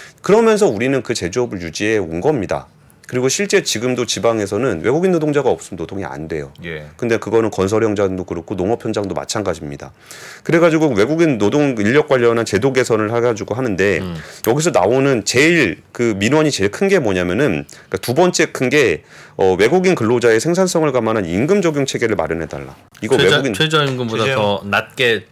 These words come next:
Speaker 3: 줘야 되는 생산성인데
Speaker 1: 예, 그거
Speaker 2: 예외를 해달라는 거죠. 그러니까 최저임금.
Speaker 1: 생산성이라는 거 사실 별로 안 중요합니다.
Speaker 2: 음.
Speaker 1: 생산성이 중요한 게 아니라 그냥 주기 싫은 거예요.
Speaker 3: 그렇지. 시장 가격 주겠다는 거죠.
Speaker 1: 그럼 이거랑 같은 말이 뭐냐면 최저임금 산입 범위 확대.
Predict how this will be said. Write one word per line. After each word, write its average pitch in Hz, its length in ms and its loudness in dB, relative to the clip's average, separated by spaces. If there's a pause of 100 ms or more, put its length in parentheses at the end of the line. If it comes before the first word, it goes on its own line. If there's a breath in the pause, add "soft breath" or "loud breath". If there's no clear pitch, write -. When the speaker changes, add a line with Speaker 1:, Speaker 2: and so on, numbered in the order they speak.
Speaker 3:
줘야 107 360 -2
되는 101 240 -6
생산성인데 98 840 -6 (140)
Speaker 1:
예, 82 100 -2
그거 117 260 0
Speaker 2:
예외를 131 340 2
해달라는 117 500 -2
거죠. 95 300 -6
그러니까 85 300 -10
최저임금. 98 380 -10
Speaker 1:
생산성이라는 151 960 0
거 117 100 0
사실 110 220 -6
별로 90 220 -4
안 73 80 -8
중요합니다. 73 480 -14 (160)
Speaker 2:
음. 85 380 -14 (160)
Speaker 1:
생산성이 151 480 2
중요한 120 260 0
게 104 100 2
아니라 92 380 2
그냥 113 240 -4
주기 - 200 -8
싫은 175 200 -4
거예요. 90 200 -4
Speaker 3:
그렇지. 151 220 -8
시장 151 320 -6
가격 120 460 -6
주겠다는 113 480 -8
거죠. 92 260 -12
Speaker 1:
그럼 135 200 2
이거랑 143 380 4
같은 202 380 2
말이 175 220 4
뭐냐면 92 580 0
최저임금 170 600 4
산입 202 380 0
범위 127 200 0
확대. - 380 -10